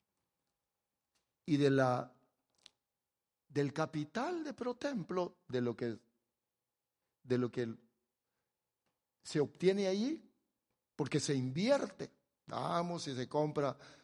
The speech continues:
los alimentos, se compra todo, y gastamos miles de dólares, pero así viene poquito a poco también.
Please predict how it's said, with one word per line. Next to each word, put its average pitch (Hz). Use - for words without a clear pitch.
los 131
alimentos, 151
se 139
compra 143
todo, 180
y 151
gastamos 151
miles 165
de 147
dólares, 180
pero 165
así 131
viene 208
poquito 202
a 196
poco 240
también. 247